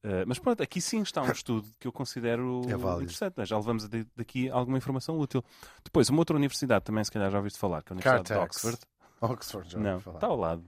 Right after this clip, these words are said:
Speaker 1: fica mesmo ao lado.
Speaker 2: Cartex.
Speaker 1: Tem um estudo também que, que eu acho surpreendente, porque é daqueles que tu pensas, "Ah, não é possível,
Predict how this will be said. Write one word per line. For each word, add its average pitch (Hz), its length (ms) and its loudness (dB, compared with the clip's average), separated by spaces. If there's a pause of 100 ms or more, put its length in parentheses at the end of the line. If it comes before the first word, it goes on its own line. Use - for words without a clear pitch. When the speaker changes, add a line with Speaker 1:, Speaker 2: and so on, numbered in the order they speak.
(140)
Speaker 1:
fica - 200 -14
mesmo 104 220 -2
ao 98 80 0
lado. 90 180 2
Speaker 2:
Cartex. - 480 -4 (220)
Speaker 1:
Tem 160 180 6
um 160 240 6
estudo 165 340 -2
também 143 560 4
que, 139 220 0
que - 120 -16
eu 135 40 2
acho 127 140 2
surpreendente, 98 580 -4
porque - 160 -12
é 104 60 -4
daqueles 101 360 -6
que - 80 -20
tu - 120 -20
pensas, - 340 -12 (480)
"Ah, - 160 -12 (140)
não 107 120 -4
é 95 60 -4
possível, - 420 -18